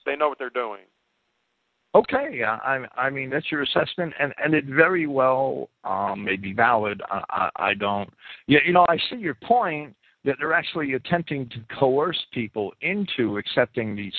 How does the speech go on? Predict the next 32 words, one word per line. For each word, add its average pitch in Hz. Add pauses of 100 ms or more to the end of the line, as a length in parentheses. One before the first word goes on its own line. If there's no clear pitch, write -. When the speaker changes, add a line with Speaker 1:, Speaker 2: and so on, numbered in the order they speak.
(180)
Speaker 2:
th-, 104 (100)
these 104 (120)
false 98
testimonies, 92 (520)
a-, 92 (100)
and, 95
um, 90 (800)
re-, 120
really, 139 (260)
um, 110
make 190
them 156 (140)
feel 180
belittled 135
if 107
they 107
don't. 131
It, 107
it, 110 (220)
it 107
basically 107 (120)
forces 135
you 87 (100)
to 92
accept 92
their 85
testimony 98
unless 113 (160)
you're, 92 (560)
um, 87 (240)
certain 98 (160)
in, 98